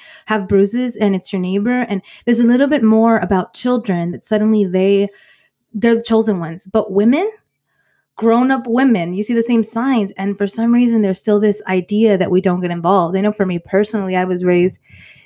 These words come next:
in a family where domestic violence was the standard and it was normalized. And my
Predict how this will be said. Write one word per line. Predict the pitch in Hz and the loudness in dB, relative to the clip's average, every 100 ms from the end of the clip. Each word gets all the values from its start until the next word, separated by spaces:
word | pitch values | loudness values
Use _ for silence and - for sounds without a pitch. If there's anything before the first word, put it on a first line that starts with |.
| _ | _
in | 202 190 180 - | 0 2 -2 -4
a | 180 175 165 | -2 0 0
family | - 185 180 | 0 0 0
where | 180 170 170 | 2 2 2
domestic | 170 180 180 180 | 0 0 0 0
violence | 175 170 175 | 2 2 0
was | 180 165 165 | 2 0 0
the | 180 | -6
standard | - 180 180 175 | -4 -2 0 0
and | 165 | 0
it | 160 | -4
was | 170 170 | -6 -4
normalized. | 170 180 202 233 247 269 277 | -2 0 2 2 2 0 -2
And | 175 165 | -4 -4
my | 160 160 165 | -4 -4 -6